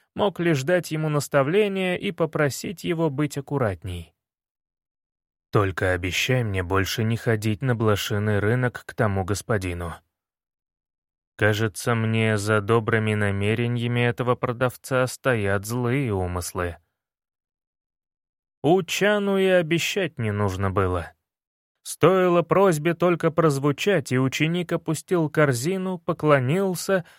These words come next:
а руки сложил в учтивом жесте. Ладонь наставника легла ему на голову и взъерошила волосы. Го Бахай предчувствовал, как у воспитанника начинали скапливаться вопросы.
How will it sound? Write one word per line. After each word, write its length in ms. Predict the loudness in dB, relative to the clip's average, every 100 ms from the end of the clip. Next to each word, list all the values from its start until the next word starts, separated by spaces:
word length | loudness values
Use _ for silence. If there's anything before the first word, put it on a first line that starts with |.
| _
а 140 | 4 4
руки 360 | 4 0 -4
сложил 520 | -4 2 2 2 0
в 80 | 0
учтивом 560 | -2 -2 -4 -2 0 0
жесте. 540 | 0 -2 -4 -10 -12 _ _ _ _ _ _ _ _ _ _ _ _
Ладонь 420 | 4 6 4 2
наставника 760 | 0 -2 0 0 0 -2 0
легла 400 | 0 2 2 2
ему 240 | 2 2 0
на 260 | 2 2
голову 460 | 2 0 -2 -4 -6
и 160 | -2 -4
взъерошила 680 | -2 0 2 0 0 -2
волосы. 600 | 0 0 -2 -4 -8 -12 -14 _ _ _ _ _ -12
Го 320 | 2 4 4
Бахай 480 | 4 2 4 2 2
предчувствовал, 1080 | -2 -4 -4 -2 0 0 -2 -2 2 2 2
как 220 | -2 0
у 60 | 0
воспитанника 880 | 0 -2 -6 -6 -4 -2 -2 -2
начинали 640 | -2 -2 -2 -2 0 0 0
скапливаться 760 | -2 -4 -4 -2 -4 -4 -4
вопросы. 640 | -4 -2 0 0 -2 -8